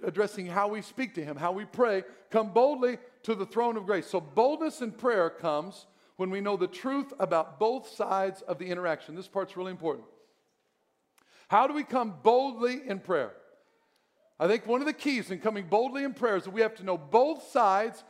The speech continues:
of the interaction, God's side and our side. I'm convinced in my experience, my experience living and my experience pastoring, that most of the time,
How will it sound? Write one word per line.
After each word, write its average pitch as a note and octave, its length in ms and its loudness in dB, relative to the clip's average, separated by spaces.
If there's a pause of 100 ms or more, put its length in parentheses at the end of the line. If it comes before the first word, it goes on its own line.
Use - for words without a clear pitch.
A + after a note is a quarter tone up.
(100)
of F3+ 160 -2
the G3 100 -4
interaction, G3 520 -2 (440)
God's C4+ 360 8
side D#4 340 4 (480)
and F#3+ 220 0
our G#3 260 4
side. - 300 -8 (1080)
I'm C4 180 4
convinced D#4 380 -2
in F#3+ 120 -4
my A#3 200 6
experience, D4+ 540 -2
my G#3 100 0
experience F3+ 480 -6
living E4+ 540 0 (280)
and G3+ 140 0
my G3 120 2
experience F#3 420 -6
pastoring, D4 560 0 (300)
that G3 140 2
most C4 440 2
of D#4+ 80 2
the D#4 80 0
time, G3 320 0